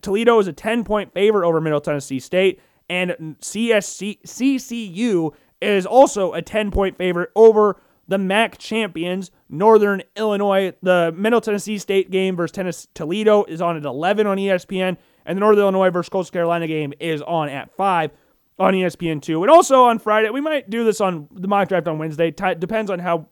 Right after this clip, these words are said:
when we get it done. But we'll go over bowl games as well, because that's the whole bowl slate. We've got games from, uh, the seventeenth of December to the fourth of January, or the tenth of January. I guess that's the College Football Playoff Final,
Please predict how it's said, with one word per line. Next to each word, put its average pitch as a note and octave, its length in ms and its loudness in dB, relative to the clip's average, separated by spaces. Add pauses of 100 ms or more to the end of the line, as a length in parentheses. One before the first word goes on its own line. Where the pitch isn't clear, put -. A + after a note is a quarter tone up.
when F3+ 160 -6
we D#3+ 60 -4
get C#3+ 140 -2
it A#2+ 100 -10
done. D3 260 -4 (480)
But F#3+ 400 0 (560)
we'll F#3 120 -6
go B3 180 10
over A3 160 8
bowl G3 240 2
games G3 240 -2
as D3+ 100 -8
well, F3 240 4
because E3+ 400 -2
that's F3+ 260 2
the E3+ 100 -2
whole E3 200 2
bowl D#3+ 260 2
slate. F3 460 -2 (260)
We've G3 120 0
got G#3+ 180 4
games G3+ 300 2
from, F3 100 -6
uh, D#3 160 0
the D3 140 -6
seventeenth A3 640 -2
of F3 60 -4
December G#3 380 0
to F#3+ 60 -2
the C#3+ 100 -8
fourth G#3+ 360 6
of F3 100 -8
January, D#3 600 -2
or F3 80 0
the F3+ 80 -4
tenth B3+ 240 -2
of F3+ 60 -8
January. B2 600 -8 (380)
I D3 80 -6
guess E3 160 -2
that's D#3+ 180 -4
the - 40 -20
College C#3+ 220 -2
Football C3 180 -2
Playoff B2 260 -4
Final, B2 520 -6